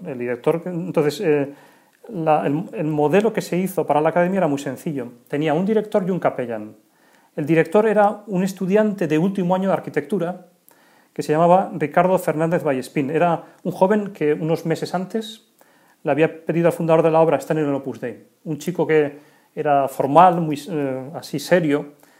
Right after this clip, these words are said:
con un, un ligero tono andaluz en su voz por su madre, y él fue nombrado el director de la academia. Insisto, todavía no había acabado la carrera, la acabó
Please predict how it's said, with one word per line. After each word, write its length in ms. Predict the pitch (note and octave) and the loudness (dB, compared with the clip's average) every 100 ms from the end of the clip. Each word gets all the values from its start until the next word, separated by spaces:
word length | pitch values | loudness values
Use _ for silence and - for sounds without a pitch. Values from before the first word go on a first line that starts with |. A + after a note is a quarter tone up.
| _ | _
con 140 | - D3+ | -6 -2
un, 100 | D3 | -2
un 460 | F#3+ F3+ D3 C3+ C3+ | -2 -4 -2 -2 -2
ligero 460 | C#3+ E3 D#3 C#3 | 0 2 2 2
tono 240 | D3+ C#3+ C#3 | 2 2 2
andaluz 420 | C3 C3+ D#3+ - | 2 0 -2 -4
en 80 | C#3 | -8
su 140 | C#3+ | 0
voz 320 | D3 F#3+ F#3 | 2 2 0
por 180 | - A#2+ | -10 -10
su 140 | - | -6
madre, 420 | C#3 E3 D#3+ E3 E3+ - _ _ _ | -2 0 0 -4 -6 -20 _ _ _
y 140 | - F#3 | 0 2
él 100 | F3+ | 2
fue 180 | G3+ F#3 | 2 2
nombrado 600 | F#3+ F#3+ F3 F3 G3 F#3+ | 4 4 4 2 -2 -4
el 280 | F3 C#3 C3 | -2 -2 0
director 420 | C#3+ C#3+ - D#3+ | -2 -2 -2 -2
de 120 | D#3+ | 0
la 100 | C#3+ | 0
academia. 480 | B2+ C3 D#3+ C3 A2+ - | 0 0 0 -2 -8 -10
Insisto, 360 | D3 D3+ D3 E3+ | -10 -6 -6 -4
todavía 480 | D3 D3 E3 E3+ - - - - | 0 2 2 0 -6 -20 -14 -4
no 80 | |
había 160 | D#3 D#3+ | 2 2
acabado 260 | D#3+ D#3+ D#3+ | 4 4 6
la 100 | F3 | 4
carrera, 460 | D#3+ C#3+ D3 - | 2 2 0 -2
la 100 | E3 | -6
acabó 360 | C#3 C#3 F3+ | -2 0 0